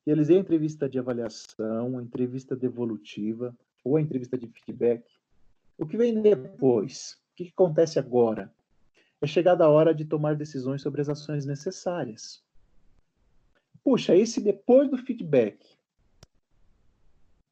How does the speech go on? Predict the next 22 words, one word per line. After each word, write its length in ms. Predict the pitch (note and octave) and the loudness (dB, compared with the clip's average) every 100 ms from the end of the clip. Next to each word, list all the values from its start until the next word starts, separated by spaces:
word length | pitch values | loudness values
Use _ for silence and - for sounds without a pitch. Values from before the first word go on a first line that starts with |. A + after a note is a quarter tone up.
| _ _ | _ _
ele 140 | D#3+ F3 | -2 4
deve 240 | G#3+ G#3+ | 4 2
ter, 400 | - G3+ F#3+ - _ _ | 2 2 2 -2 _ _
é, 300 | C3 C3+ B2 | -8 -6 -6
é, 60 | A#2 | -8
sido 280 | - E3+ D#3 | -8 -8 -6
previsto 680 | D3+ C3+ D3+ G#3+ - D#3 E3 | -6 -6 -4 -8 -10 -16 -2
lá 180 | F#3+ B3+ | 2 2
na 100 | C4 | 0
primeira 380 | C4 A#3+ D#4+ D#4+ | -2 2 4 4
etapa 500 | D4 - F#3+ G3+ G3+ | 2 0 0 2 2
da 120 | G3+ | 2
avaliação 520 | G3 G3 F#3+ F3+ F3+ | 2 2 2 0 -4
de 100 | F3 | -10
desempenho 600 | D#3+ D#3+ F3+ F3 D3 C#3 C#3 _ _ _ _ _ _ _ | -10 -12 -12 -10 -10 -10 -14 _ _ _ _ _ _ _
ou 180 | C3 C#3 | 0 0
da 200 | C3+ D#3 | 0 -2
implantação 560 | D#3+ E3 D#3+ D3+ D3+ D#3+ | -2 -6 -4 -2 -4 -6
do 100 | D#3 | -4
programa 440 | E3 D#3 D3+ D3+ | -4 -2 -2 -2
de 80 | D3 | -2
avaliação. 600 | D3 D3+ D3+ - B2+ | -2 -4 -6 -8 -12